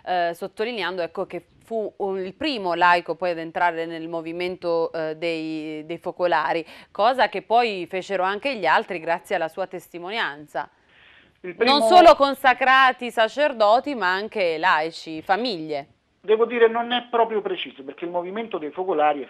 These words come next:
Speaker 2: fatto prevalentemente da laici.
Speaker 1: Certo.
Speaker 2: Chiara Lubich è una laica, i suoi primi compagni e compagne sono laiche. Il primo coniugato
Speaker 1: Coniugato,
Speaker 2: che fece la
Speaker 1: ecco.
Speaker 2: scelta di consacrarsi.
Speaker 1: Certo.
Speaker 2: Ecco,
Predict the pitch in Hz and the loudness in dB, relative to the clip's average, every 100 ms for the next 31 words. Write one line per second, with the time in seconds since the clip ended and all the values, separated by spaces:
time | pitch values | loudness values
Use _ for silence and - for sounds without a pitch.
0 | - 135 135 - 131 123 _ _ - 147 | -6 -4 -4 -8 -14 -14 _ _ -8 -2
1 | 143 139 139 135 135 139 143 131 131 123 | 0 0 -2 -8 -10 -8 -8 -10 -10 -10
2 | 120 120 170 131 117 - 196 143 143 165 | -6 2 4 4 -2 0 2 2 0 -2
3 | 160 123 - 120 135 151 156 160 156 139 | -4 -8 -14 -12 -2 2 4 4 2 -2
4 | 131 - - _ 151 175 160 170 180 170 | -6 -8 -20 _ -14 -6 -4 -4 -8 -10
5 | - 151 147 175 165 147 139 185 175 170 | -8 -8 0 2 2 -2 -8 -8 -2 2
6 | 170 170 147 151 139 147 135 117 123 - | 2 0 -12 -10 -4 0 0 -2 -14 -20
7 | - - - 262 269 277 196 156 151 - | -20 -20 -4 -4 -2 -4 -4 -4 -6 -2
8 | 226 202 196 180 233 226 220 220 220 294 | -2 -2 -6 6 8 8 6 -2 2 2
9 | 294 240 175 156 214 254 196 208 202 - | 2 2 2 4 4 4 2 0 -2 2
10 | 190 180 180 165 - 156 180 175 117 110 | 2 2 -8 -8 -6 -4 2 2 2 -8
11 | _ 104 _ _ _ _ 202 160 127 - | _ -20 _ _ _ _ -8 -6 -6 -8
12 | 165 | -18